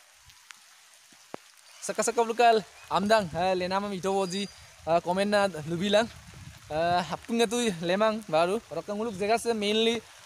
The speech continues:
আহ, আমদাং আরগেম ইয়া দা। কারণ মুলুক লাই আইরু বিমাং। রক মুলুক সে আমং কি দিছো, আহ, আগতিয়া পে ইদাক। কারণ মুলুক পিছতিয়া নহয়, আচ্ছা, লমদাং গর দাক, ব্রহ্মপুত্র আচ্ছা লে তেবো মুলে মুলুক সে, আহ, লেবম না দাক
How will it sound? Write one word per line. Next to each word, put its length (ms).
আহ, 180
আমদাং 400
আরগেম 320
ইয়া 220
দা। 220
কারণ 240
মুলুক 260
লাই 340
আইরু 220
বিমাং। 280
রক 140
মুলুক 300
সে 180
আমং 260
কি 100
দিছো, 320
আহ, 920
আগতিয়া 400
পে 120
ইদাক। 220
কারণ 240
মুলুক 220
পিছতিয়া 380
নহয়, 220
আচ্ছা, 440
লমদাং 360
গর 140
দাক, 180
ব্রহ্মপুত্র 420
আচ্ছা 220
লে 120
তেবো 300
মুলে 240
মুলুক 360
সে, 180
আহ, 600
লেবম 300
না 160
দাক 120